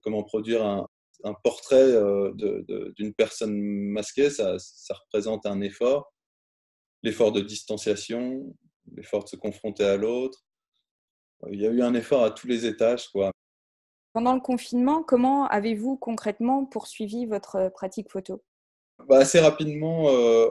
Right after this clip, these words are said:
Speaker 1: après le, le, le, le confinement, euh, je me déplace chez le, le maraîcher pour, euh, pour acheter des, des légumes et, euh, éviter au maximum, euh, les grandes surfaces, quoi. Dès ce premier voyage,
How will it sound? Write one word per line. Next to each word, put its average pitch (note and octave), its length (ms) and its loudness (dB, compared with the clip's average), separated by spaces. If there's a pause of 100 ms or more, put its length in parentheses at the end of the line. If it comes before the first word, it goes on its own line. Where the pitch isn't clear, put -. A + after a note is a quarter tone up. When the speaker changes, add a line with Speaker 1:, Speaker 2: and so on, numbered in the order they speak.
Speaker 1:
après - 320 -2
le, G#2+ 400 4
le, G#2 340 0
le, G2+ 300 -6
le A2+ 120 -6
confinement, D3 840 0
euh, G#2+ 480 4 (120)
je - 160 -10
me G#2 60 -2
déplace A2+ 420 0
chez A2 320 -2
le, G2+ 440 0
le G2+ 140 -2
maraîcher A2 560 0 (100)
pour, G#2 220 -6
euh, F#2+ 240 -4 (140)
pour G2+ 80 -8
acheter G2 280 -10
des, F#2 320 -2
des F#2 120 -2
légumes A2+ 540 -2
et, F#2+ 240 -2
euh, F#2+ 140 0
éviter G2 280 -6
au A2+ 80 0
maximum, A2 720 -4
euh, F#2+ 260 -4 (220)
les G2+ 120 -8
grandes G#2 220 -4
surfaces, - 680 -8
quoi. - 120 -18 (720)
Dès D3+ 100 6
ce D#3 160 2
premier C3+ 240 6
voyage, B2+ 600 8